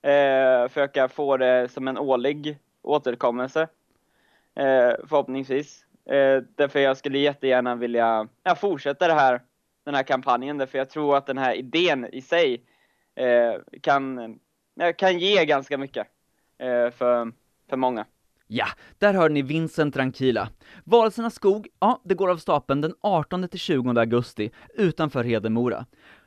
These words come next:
Speaker 2: Och om ni är sugna på att hjälpa Vincent att göra det här mycket spännande livet,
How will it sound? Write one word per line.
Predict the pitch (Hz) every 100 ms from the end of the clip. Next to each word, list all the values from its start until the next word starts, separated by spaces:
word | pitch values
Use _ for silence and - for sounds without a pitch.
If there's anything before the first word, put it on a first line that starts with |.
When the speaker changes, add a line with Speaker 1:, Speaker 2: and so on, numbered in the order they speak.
| _
Speaker 2:
Och | 185 202 _ -
om | 262 320
ni | 196
är |
sugna | 160 175 143 151
på | 180
att | 180
hjälpa | 254 294 - 277
Vincent | 269 240 165
att | 165 208
göra | 214 202
det |
här | 170
mycket | 127 160 156 - 156
spännande | - 139 123 127
livet, | 143 185 143 104